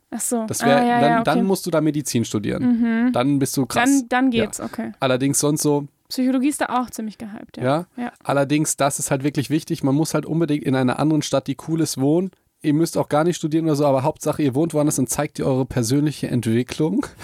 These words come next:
Speaker 2: <laughs> und dass ihr nicht auf der Stelle tre-, also wirklich.
Speaker 1: Ja.
Speaker 2: Und dann kommt ihr zurück in die Stadt, in, in der ihr drei, in der ihr, keine Ahnung, zwanzig Jahre gelebt habt und sagt, hier ist alles scheiße.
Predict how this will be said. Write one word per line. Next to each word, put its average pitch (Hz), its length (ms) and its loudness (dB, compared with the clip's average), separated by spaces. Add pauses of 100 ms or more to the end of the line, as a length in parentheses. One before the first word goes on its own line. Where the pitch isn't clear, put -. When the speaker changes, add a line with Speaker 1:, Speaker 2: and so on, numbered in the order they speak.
Speaker 2:
<laughs> 262 220 -2
und - 180 0
dass - 180 0
ihr - 120 2
nicht 156 180 2
auf 160 80 -2
der 190 100 4
Stelle 160 340 0
tre-, - 240 -4
also 170 200 2
wirklich. 196 300 2
Speaker 1:
Ja. 240 320 2 (180)
Speaker 2:
Und 139 80 -2
dann 147 120 2
kommt 208 260 -2
ihr 214 100 -4
zurück 190 320 0
in 165 80 0
die 151 60 2
Stadt, - 420 0
in, - 340 -10 (140)
in 147 260 2
der 147 180 0
ihr 151 140 2
drei, 135 220 0 (160)
in 127 220 0
der 120 180 4
ihr, 120 80 2
keine 123 280 0
Ahnung, 120 200 0
zwanzig 160 380 -2
Jahre 135 160 2
gelebt 123 340 -2
habt - 320 -4 (340)
und 139 200 -2
sagt, 147 260 0
hier 175 140 -2
ist 156 100 -2
alles 143 220 0
scheiße. 107 420 0